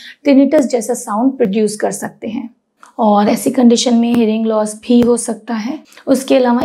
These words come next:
ear infection की condition है या फिर ear blockage है,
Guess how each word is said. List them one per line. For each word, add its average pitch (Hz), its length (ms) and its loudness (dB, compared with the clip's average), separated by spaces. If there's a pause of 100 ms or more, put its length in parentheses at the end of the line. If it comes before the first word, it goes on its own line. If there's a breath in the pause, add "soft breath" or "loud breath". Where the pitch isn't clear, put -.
ear 233 180 2
infection 233 460 -2
की 226 100 -2
condition 220 500 0
है 220 380 -6
या 214 100 -6
फिर 214 440 -2
ear 214 240 0
blockage 208 560 -2
है, 208 560 -10